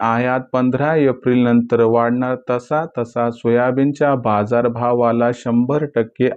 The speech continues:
आधार मिळणार व त्याचबरोबर पंधरा एप्रिल नंतर देशांतर्गत बाजारामध्ये सोयाबीनची विक्री ही प्रचंड घटणार. याचाही त्या ठिकाणी फायदा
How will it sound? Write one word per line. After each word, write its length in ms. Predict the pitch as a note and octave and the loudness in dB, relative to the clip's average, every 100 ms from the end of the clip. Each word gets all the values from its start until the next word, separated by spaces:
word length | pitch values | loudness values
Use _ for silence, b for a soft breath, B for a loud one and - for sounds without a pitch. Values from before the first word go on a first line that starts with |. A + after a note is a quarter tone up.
| F#2+ | -2
आधार 440 | G2+ G2+ A2+ G#2+ | -2 -2 -2 -2
मिळणार 480 | G#2+ G2+ G#2 G#2+ G2+ G2+ B B B B - | -2 -2 -2 -2 -4 -10 B B B B 0
व 140 | F#3 F#3 | 0 2
त्याचबरोबर 800 | E3+ D#3 E3+ D#3+ C#3 C#3+ B2+ B2+ A#2+ | 0 0 0 -2 -2 0 0 -2 -2
पंधरा 420 | C3 C3 B2+ D3+ F3+ | -4 -2 -2 -2 0
एप्रिल 460 | D3+ C3 - C3 B2+ | 0 -2 -2 2 4
नंतर 380 | B2+ C3+ C3 A#2 | 2 2 2 0
देशांतर्गत 960 | A2 A#2+ A#2+ D3 D3+ E3 F3 E3+ E3+ D3 | 2 0 0 0 0 0 0 2 2 0
बाजारामध्ये 920 | A#2+ A2+ A2+ C3+ C#3+ C3 A#2 A2+ C#3 | 0 0 0 0 0 0 0 0 -2
सोयाबीनची 840 | C#3+ C#3 B2+ B2+ B2+ C#3 D3+ D3+ D3 A#2+ | 0 0 2 2 2 2 0 0 0 2
विक्री 380 | A#2 B2 C3+ | 0 0 0
ही 160 | C#3 F3 | 0 -2
प्रचंड 580 | F3 A#2+ A#2+ C#3+ F3 F#3 | 0 -4 0 0 2 2
घटणार. 480 | A2+ F#2 F#2+ F#2 - _ - _ _ _ _ _ - | 0 -2 -6 -6 -8 _ -20 _ _ _ _ _ 0
याचाही 600 | A2 G#2+ A2 C3 B2 C#3+ | 2 2 0 -2 0 -2
त्या 220 | C#3 A2+ | -2 -4
ठिकाणी 460 | A2 A2+ A#2+ A#2 A#2 A#2+ | -4 -6 -2 0 0 -2
फायदा 380 | A#2 A#2 B2+ A2 | -2 -2 0 -4